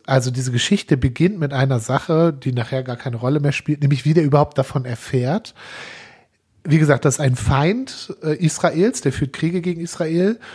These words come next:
und hat bei einem dieser Kriege ein israelitisches Mädchen geraubt oder rauben lassen, die jetzt bei ihm im Haus als Sklavin arbeitet.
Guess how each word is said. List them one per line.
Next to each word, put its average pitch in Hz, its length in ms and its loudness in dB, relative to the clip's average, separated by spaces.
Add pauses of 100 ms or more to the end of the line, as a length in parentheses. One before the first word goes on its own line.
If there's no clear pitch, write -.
(260)
und 160 400 2
hat 156 260 0
bei 131 160 0
einem 151 220 4
dieser 139 240 2
Kriege 160 420 -2
ein 135 200 0
israelitisches 139 880 -4
Mädchen 135 640 -2 (640)
geraubt 131 540 4
oder 113 140 2
rauben 110 300 -4
lassen, 143 400 0
die 147 120 0
jetzt 147 220 2
bei 135 100 0
ihm 143 160 -2
im 131 160 -2
Haus 139 260 2
als 131 280 0
Sklavin 127 540 2
arbeitet. 113 760 -6